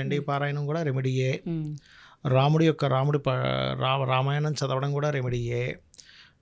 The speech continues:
Speaker 1: మహాభారతం చదవడం కూడా రెమెడీయే,
Speaker 2: మ్మ్.
Speaker 1: మరి పలానా సత్యనారాయణ స్వామి వ్రతం చదివితే దాంట్లో ఆఖరిలో ఉంటుంది,
Speaker 2: మ్మ్.
Speaker 1: ఆ,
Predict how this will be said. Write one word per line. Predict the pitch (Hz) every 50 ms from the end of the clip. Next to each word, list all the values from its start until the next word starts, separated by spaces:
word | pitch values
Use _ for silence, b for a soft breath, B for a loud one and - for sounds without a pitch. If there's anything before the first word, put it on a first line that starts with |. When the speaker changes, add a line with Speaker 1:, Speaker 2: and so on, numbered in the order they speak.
| - -
Speaker 1:
మహాభారతం | 139 135 127 120 127 120 123 139 143 147 156 156 151 - 156 151
చదవడం | 127 - 135 123 131 131 139 147 156 156
కూడా | 151 151 151 151
రెమెడీయే, | 147 135 127 127 123 123 123 123 117 117 120 123 123 127 131
Speaker 2:
మ్మ్. | 196 175 165 165 160 b b b b b b b _ -
Speaker 1:
మరి | 139 131 127 123
పలానా | - 139 131 131 135 135
సత్యనారాయణ | 123 - 135 - - 156 156 156 151 151 147 147 147 143
స్వామి | 131 131 143 139 135
వ్రతం | 127 127 127 - 147 156
చదివితే | 147 143 143 139 135 - 143
దాంట్లో | 131 135 131 131 127 127 131 127
ఆఖరిలో | 127 131 123 - 143 143 147 147
ఉంటుంది, | 139 131 127 120 120 117 120 120 120 123 - - 190
Speaker 2:
మ్మ్. | 180 165 165 160 156 - - _ -
Speaker 1:
ఆ, | 151 139